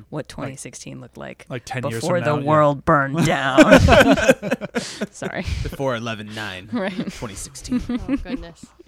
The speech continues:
Speaker 2: Uh, okay, so time for a review system. This one might be a little tough. Um, it's gonna be mostly based on your own opinion. So here we go.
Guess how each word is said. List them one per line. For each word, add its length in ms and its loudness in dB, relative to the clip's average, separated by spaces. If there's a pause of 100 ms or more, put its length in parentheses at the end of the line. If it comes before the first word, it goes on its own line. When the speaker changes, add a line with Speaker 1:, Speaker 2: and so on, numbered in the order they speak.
(120)
Speaker 2:
Uh, 580 -2
okay, 220 4
so 640 2 (800)
time 180 -6
for 120 -4
a 40 2
review 240 0
system. 480 -8 (280)
This 160 -8
one 120 -2
might 140 0
be 80 -2
a 40 -2
little 180 -6
tough. 440 -10 (320)
Um, 300 -14 (120)
it's 140 -18
gonna 80 -12
be 100 -8
mostly 400 -6
based 360 -6
on 200 -10
your 160 -14
own 160 -8
opinion. 480 -4
So 180 -6
here 180 0
we 80 0
go. 300 0